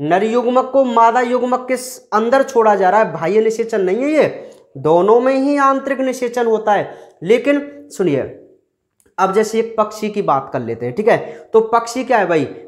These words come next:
पक्षी के अंदर जो नर युग्मक हैं उस, वो रिलीज किए जाएंगे, छोड़े जाएंगे, निषेचन तो हो गया आंतरिक। अब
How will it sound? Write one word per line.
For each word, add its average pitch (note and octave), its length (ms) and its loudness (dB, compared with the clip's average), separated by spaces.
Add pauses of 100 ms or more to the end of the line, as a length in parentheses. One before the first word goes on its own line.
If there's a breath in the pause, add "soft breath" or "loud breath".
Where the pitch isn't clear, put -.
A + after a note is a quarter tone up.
(160)
पक्षी G#3 420 -2
के B3+ 200 -4
अंदर A3 460 2
जो A#3 200 0
नर G3 260 2
युग्मक A3 480 2
हैं A#3 300 4
उस, G3+ 240 -4
वो A3 200 0
रिलीज A3 360 -2
किए A#3+ 220 -2
जाएंगे, A#3+ 360 -2 (560)
छोड़े G3+ 300 4
जाएंगे, A#3 400 0 (460)
निषेचन F3 520 -4
तो A3 120 4
हो A3 60 6
गया A#3+ 180 6
आंतरिक। C#4 440 -2 (680)
अब C#4 220 2